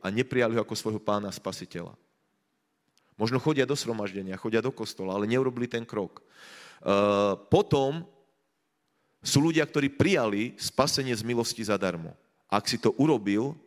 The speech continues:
chcem ti povedať, že áno, si spasený, si zachránený. Ale tá záchrana sa prejaví tak,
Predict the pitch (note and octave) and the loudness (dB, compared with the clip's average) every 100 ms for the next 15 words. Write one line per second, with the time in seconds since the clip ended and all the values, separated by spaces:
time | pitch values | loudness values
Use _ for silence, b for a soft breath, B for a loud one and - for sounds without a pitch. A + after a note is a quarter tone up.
0 | b b - A2 - G#2+ G2+ - A2 B2 | b b -6 -4 0 0 0 2 2 2
1 | C3 C3+ - A2 - A2+ A#2 G#2+ - G#2 | -4 -6 -4 -4 -2 -2 -2 -6 -6 -4
2 | G2+ F#2+ F#2 F2+ E2 - B B B A#2+ | -4 -4 -6 -6 -12 -20 B B B 0
3 | B2 B2 - F3 F#3 E3 D3+ C#3+ C#3 D3+ | 4 2 4 2 2 2 2 2 2 4
4 | D3+ B2+ A#2+ A#2 B2 - | 4 2 2 2 2 0